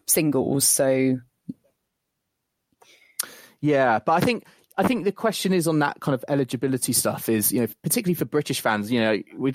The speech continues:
Speaker 2: we're talking about kind of, you know, Aliash Bedene, uh, you know, a few years ago around, like,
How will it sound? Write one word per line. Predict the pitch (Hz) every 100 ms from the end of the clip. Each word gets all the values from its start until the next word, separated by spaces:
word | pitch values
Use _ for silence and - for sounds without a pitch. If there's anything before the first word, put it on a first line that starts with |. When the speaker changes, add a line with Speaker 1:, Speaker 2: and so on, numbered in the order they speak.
| -
Speaker 2:
we're | 139
talking | 147 151 151 131
about | 127 -
kind | 131 120
of, | 113 - _ _ _ _ -
you | 123
know, |
Aliash | - 127 120 113
Bedene, | 135 139 131 110 104 104 - _ -
uh, | 113
you | 110
know, | 113
a |
few | 104 127
years | 120 120 110
ago | 113 110 110
around, | 110 110 107
like, | 110 107